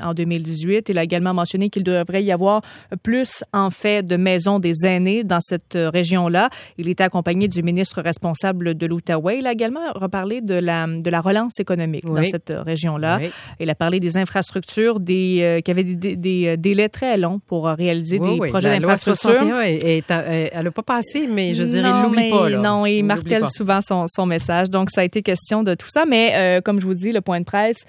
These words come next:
Speaker 1: euh, continue. Donc là, vous voyez, il parle du tramway à Gatineau. C'est dans le secteur Elmer où, euh, ça fait plusieurs années qu'on parle, en fait,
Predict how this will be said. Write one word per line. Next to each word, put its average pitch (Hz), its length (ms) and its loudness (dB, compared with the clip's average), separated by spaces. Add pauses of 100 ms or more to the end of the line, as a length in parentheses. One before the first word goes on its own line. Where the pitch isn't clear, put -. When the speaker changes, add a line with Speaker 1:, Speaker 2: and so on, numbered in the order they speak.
(340)
Speaker 1:
euh, 175 200 4
continue. 214 460 0
Donc 196 220 0
là, 226 80 4
vous 208 80 -2
voyez, 196 220 0
il 233 40 -4
parle 220 200 0
du 196 100 -2
tramway 202 520 0
à 185 140 0
Gatineau. 190 400 -2
C'est 208 120 -8
dans 180 80 0
le 175 60 -2 (120)
secteur 202 280 -2
Elmer 180 380 0
où, 175 420 -2
euh, 165 220 2
ça 185 120 -6
fait 185 100 -2
plusieurs 196 520 -2
années 185 320 2 (260)
qu'on 180 160 -2
parle, 208 340 2
en 170 120 0
fait, 196 280 -4